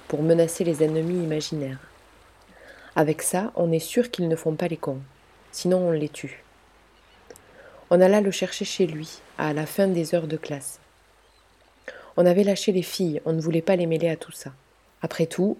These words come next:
elles n'avaient pas trempé dans l'affaire de la clé U S B et du cambriolage de Françoise. Notre copain insista pour venir avec nous. « Non, c'est pas ton affaire », protesta Simon. « J'étais avec vous ce soir-là. »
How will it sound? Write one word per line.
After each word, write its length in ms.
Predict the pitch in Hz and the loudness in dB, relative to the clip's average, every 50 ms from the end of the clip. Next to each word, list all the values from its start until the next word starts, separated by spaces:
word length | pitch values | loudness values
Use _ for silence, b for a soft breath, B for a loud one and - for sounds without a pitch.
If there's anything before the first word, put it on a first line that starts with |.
| - _ | -4 _
elles 180 | - 156 165 160 | 0 0 2 4
n'avaient 260 | 160 156 147 160 156 | 2 4 4 2 2
pas 140 | - 214 220 | 2 0 0
trempé 320 | - - 175 165 - 190 | 2 0 0 2 2 0
dans 140 | 165 170 151 | 2 2 0
l'affaire 400 | 147 147 151 - - 185 180 160 | 0 -2 -4 -2 -2 -2 -2 0
de 80 | 151 147 | -2 -2
la 160 | 139 139 135 | -4 -4 -8
clé 220 | - - 180 175 | -6 -4 -2 0
U 120 | 165 151 151 | 0 0 0
S 160 | 143 139 139 | -2 -4 -2
B 240 | 139 165 180 185 - | -2 -2 0 0 -2
et 120 | - 156 143 | -4 -4 -4
du 220 | 135 135 139 135 | -6 -8 -10 -10
cambriolage 720 | 135 - 160 160 160 160 156 151 151 151 156 165 165 - 156 | -4 -2 -2 0 0 0 0 0 0 2 2 0 -2 -2 -6
de 140 | 143 151 | -6 -8
Françoise. 560 | 143 - - 156 147 - - - 127 123 - - - _ _ _ _ _ _ _ _ _ _ _ _ _ _ B B B B B B B B B B | -10 -8 -10 -10 -10 -8 -10 -10 -10 -10 -12 -18 -20 _ _ _ _ _ _ _ _ _ _ _ _ _ _ B B B B B B B B B B
Notre 220 | 170 165 - 208 | 0 2 2 0
copain 320 | 196 - 202 202 240 233 226 | 2 2 2 4 4 4 4
insista 460 | 208 190 175 - 180 175 - - 220 | 4 2 0 -2 -6 -4 -2 -4 -4
pour 160 | 214 - 180 | -4 -4 -4
venir 300 | 165 170 175 185 190 175 | 0 0 2 2 0 0
avec 280 | 180 170 165 165 - - | 0 -2 -2 -2 -2 -4
nous. « 120 | 156 147 151 _ _ _ _ _ _ _ _ _ _ _ _ _ _ _ _ b b b b b b b - | -6 -6 -6 _ _ _ _ _ _ _ _ _ _ _ _ _ _ _ _ b b b b b b b 4
Non, 240 | 185 175 156 - - - _ _ _ _ - | 4 4 4 4 -2 -14 _ _ _ _ -12
c'est 160 | - - 170 | -8 -6 -2
pas 140 | - 202 196 | 0 0 0
ton 180 | - 185 175 | 2 0 0
affaire », 360 | 165 160 - - 160 147 - 131 | 0 -2 -2 -4 -6 -4 -4 -8
protesta 440 | - - - - 139 135 - - 151 | -8 -8 -8 -8 -6 -8 -8 -8 -10
Simon. « 380 | - - - 156 147 139 135 135 - _ _ _ _ _ _ _ _ _ _ _ _ _ _ _ _ _ _ _ _ _ _ _ _ _ _ _ | -10 -8 -6 -6 -6 -6 -8 -10 -16 _ _ _ _ _ _ _ _ _ _ _ _ _ _ _ _ _ _ _ _ _ _ _ _ _ _ _
J'étais 240 | 151 160 165 165 202 | -2 -2 0 2 2
avec 240 | 196 175 170 170 151 | 2 2 2 0 0
vous 160 | 160 196 220 | -2 -4 -4
ce 160 | 208 - 156 | -2 -2 -6
soir-là. » 400 | 135 - 151 135 131 131 131 127 | -6 -4 -6 -6 -6 -8 -10 -12